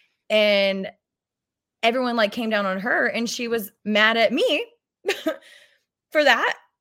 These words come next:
And I was defending her. I was like, "Guys, sh-, it's not that way. Like, we made up. It's fine." Knowing that we made up, but she never respond-, she never talked to me again. And I was still like, "She doesn't deserve this." But then she would still go on all these publications. Her and I, to this day, probably could still get a message.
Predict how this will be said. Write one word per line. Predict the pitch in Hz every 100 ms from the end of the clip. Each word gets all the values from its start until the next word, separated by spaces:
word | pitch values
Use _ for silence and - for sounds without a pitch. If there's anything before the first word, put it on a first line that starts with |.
| _
And | 285
I | 311 571 539
was | 330
defending | 392 466 605 554 415
her. | 208 190
I |
was | 294
like, | 302
"Guys, | 269 247 202 214
sh-, | - - - -
it's | 226 240
not | 254 285 285
that | 262 240
way. | 226 226
Like, | 214 180
we | 208
made | 233 262
up. | 233 226
It's | 214 -
fine." | 214 190 - -
Knowing | 220 285 359 247
that | 208 - _ -
we | 208
made | 285 440
up, | 403 440
but | 220 214
she | - 269
never | 262 269 233
respond-, | 220 226 208 208
she | -
never | 254 240
talked | 247 -
to | 190
me | 165
again. | 190 180 - - - _ _ _ _ -
And | 247 240 240 226 -
I | 208 226
was | 269
still | - 320
like, | 247 208
"She | 254
doesn't | 254 233
deserve | 190 175 180
this." | 170 196
But | 240
then | 247
she | 247 302
would | 311
still | - 311
go | 285
on | 240
all |
these | 226 226
publications. | 233 208 233 247 220 196
Her | 233
and | 233 247 214 - - - _
I, | 302 415 -
to | 339
this | 339 208
day, | 214 214
probably | 220 185 165 170
could | 170 175
still | - 190
get | 175 170
a |
message. | 175 175 160 165